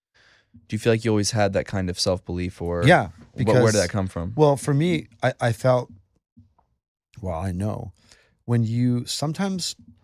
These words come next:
Speaker 2: when you have one parent who really believes in you
Speaker 1: Mm-hmm.
Speaker 2: and another one who laughs and kind of mocks your dreams,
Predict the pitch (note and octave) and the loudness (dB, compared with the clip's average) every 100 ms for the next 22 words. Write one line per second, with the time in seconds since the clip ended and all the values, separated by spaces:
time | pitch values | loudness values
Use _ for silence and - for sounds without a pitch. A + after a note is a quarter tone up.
0 | _ - B2+ A#2 G2 G2+ A#2+ D3 - A2 | _ -4 0 0 0 0 2 0 -2 -2
1 | G2+ G#2+ - - G2+ E2+ G2+ B2+ C3 A2+ | -2 -4 -10 -12 -8 -6 -2 0 0 -2
2 | G2 G#2 A2 - C#3+ E3 F3 - G2 F#2+ | -6 -6 -6 -6 -6 -6 -8 -8 -6 -6
3 | G2 - - - A2+ G#2 G#2 B2+ C3 D3 | -8 -14 -20 -8 -4 0 0 0 0 -2
4 | D3 D3 _ _ _ _ _ - B2 A2+ | -6 -12 _ _ _ _ _ -4 -2 0
5 | G2 G2 F2 - _ _ _ _ _ _ | -2 -4 -8 -14 _ _ _ _ _ _
6 | - G#2+ A#2 A#2+ B2 - G#2+ G#2+ G2 - | -8 -2 0 0 -2 -6 -8 -6 -6 -8
7 | _ _ F#2+ G#2 G#2+ - - G2+ F#2+ G2 | _ _ -4 -2 -2 -2 -6 -6 -6 -6
8 | C3 D#3 - | -6 -6 -10